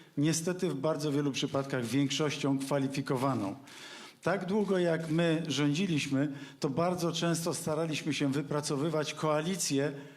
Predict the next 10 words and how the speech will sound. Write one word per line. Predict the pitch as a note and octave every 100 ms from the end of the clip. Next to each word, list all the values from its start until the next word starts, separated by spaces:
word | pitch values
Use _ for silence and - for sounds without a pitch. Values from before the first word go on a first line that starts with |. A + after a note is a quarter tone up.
| - - -
tak | C3
zwaną | B2 C3+ C#3+
mniejszość | C#3+ D3+ E3 E3 E3 C#3
blokującą. | C3 D3+ D3+ D3+ C#3+ B2+ B2+ A2+ - - - - -
Nie | F#3+
zawsze | A3 - G3
się | F3
to | F#3
udawało, | F3+ E3+ F3 F#3 A#2 - - - - - -
bo | B2+ C3+ C3+ C3 C3